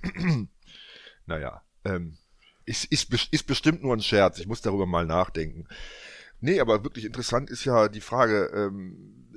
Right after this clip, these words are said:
ja, du, wir waren schon da, dass, dass, äh, Kompetenz zugedacht wird. Also, das ist so eine Art, ich weiß gar nicht. Also, wenn jemand kompetent ist, dann ist er für jemanden kompetent, weil der ihm vertraut.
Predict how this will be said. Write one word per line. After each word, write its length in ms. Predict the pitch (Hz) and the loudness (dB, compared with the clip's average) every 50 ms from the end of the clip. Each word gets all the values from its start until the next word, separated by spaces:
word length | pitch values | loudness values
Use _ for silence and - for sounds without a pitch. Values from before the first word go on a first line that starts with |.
| 110 117 | -18 -10
ja, 240 | 110 107 120 95 85 - | -2 2 4 4 4 2
du, 200 | 95 107 104 87 | 0 -8 -12 -12
wir 200 | 87 98 98 90 | -12 -12 -2 2
waren 180 | 107 120 143 139 | 4 4 4 2
schon 160 | - 165 143 | -2 -4 0
da, 300 | 139 131 127 123 120 98 | 4 4 6 6 4 2
dass, 360 | 104 113 117 - - - - - | 0 -2 -2 -2 -4 -12 -6 -2
dass, 300 | - 110 104 - - - | -2 -2 -2 -2 -6 -6
äh, 300 | - 98 98 95 98 - 101 92 - | -4 -2 0 0 -2 -2 -6 -6 -6
Kompetenz 560 | - 107 98 113 - - 113 107 - - - | -4 -4 -4 -4 -4 -4 -4 -4 -6 -10 -14
zugedacht 680 | - - - 139 92 92 78 78 73 - - - - | -12 -12 -10 -8 -8 -6 -4 -4 -4 -6 -6 -12 -12
wird. 260 | 62 62 - - - - | -12 -12 -12 -10 -8 -8
Also, 220 | 85 90 98 - - | -8 -8 -8 -12 -12
das 120 | 120 101 98 | -14 -12 -12
ist 140 | - - - | -12 -10 -6
so 80 | - 131 | -6 -4
eine 180 | 113 107 - - | -2 -2 -2 0
Art, 280 | 76 104 113 113 - | 0 0 0 -2 -6
ich 120 | - - - | -14 -8 -4
weiß 240 | - - 117 - - | -2 -2 -2 -2 -4
gar 180 | - 73 69 76 | -4 -4 -4 -4
nicht. 220 | 85 90 - - | -6 -12 -12 -10
Also, 200 | - 101 101 90 | -8 -8 -6 -6
wenn 120 | 113 120 | -6 -6
jemand 260 | 120 127 123 113 117 - | -6 -6 -6 -6 -6 -6
kompetent 580 | - 113 95 110 101 - - 123 127 135 - | -8 -8 -6 -8 -8 -4 -4 -4 -4 -4 -8
ist, 260 | - 123 - - - | -10 -10 -10 -6 -2
dann 120 | 113 104 92 | -2 -2 -2
ist 140 | 107 101 110 | -4 -6 -6
er 60 | 92 | -6
für 260 | - - - 131 147 | -6 -4 -2 -2 -2
jemanden 540 | 139 123 131 135 135 131 127 120 - 120 123 | -2 -4 -8 -12 -10 -10 -12 -12 -12 -16 -14
kompetent, 640 | - 139 127 123 - - - - 135 127 127 - - | -10 -10 -10 -10 -12 -10 -6 -4 -6 -6 -6 -8 -4
weil 180 | - 98 98 95 | -2 0 0 -2
der 240 | 87 - 101 104 98 | -2 -4 -2 -2 -4
ihm 260 | - 104 92 92 95 - | -4 -6 -10 -12 -12 -14
vertraut. 640 | - - 104 - - - 87 82 80 80 - - | -12 -10 -10 -8 -4 -2 -2 -2 -2 -4 -10 -16